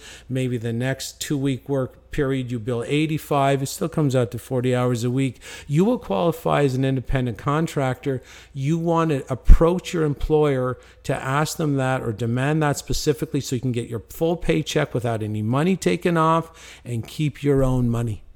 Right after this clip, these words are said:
You have to check your own programming regarding paying a government who wishes you dead,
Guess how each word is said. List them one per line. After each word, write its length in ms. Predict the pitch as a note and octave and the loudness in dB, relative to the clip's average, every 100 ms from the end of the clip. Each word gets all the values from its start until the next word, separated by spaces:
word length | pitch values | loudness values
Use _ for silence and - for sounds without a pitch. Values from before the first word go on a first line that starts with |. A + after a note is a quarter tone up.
| - | -20
You 540 | - C3+ A#2 D#3+ A#3 G#3+ | -12 -8 0 2 2 0
have 340 | F#3+ F#3 - | 0 -2 -4
to 80 | D3+ | -8
check 420 | - D3 C#3+ - | -2 0 0 -2
your 200 | C3+ B2 | -2 0
own 200 | B2+ C3+ | 0 -2
programming 840 | - A2+ A#2 C3+ C#3+ F3 G3 A3 - - - | -2 -2 0 0 0 -2 -2 -4 -8 -20 -8
regarding 760 | C#3 B2+ C3+ C3 C3+ C3+ C3 - - | -4 -2 0 0 0 -2 -4 -4 -2
paying 500 | - C#3+ D#3 F3 E3+ | 0 0 -2 -2 -2
a 80 | |
government 720 | C#3 C#3 D3+ D#3+ A#2+ G#2+ A#2 - - - - | 0 2 2 2 0 -4 -10 -16 -20 -20 -8
who 400 | - F3 C#3+ C3+ - | 2 2 2 -4 -8
wishes 600 | B2+ C#3+ D#3 - E3 C#3 | 0 2 2 0 -2 -2
you 160 | D3 A2+ | -2 0
dead, 500 | B2+ B2+ G#2+ G#2 | 2 2 0 -4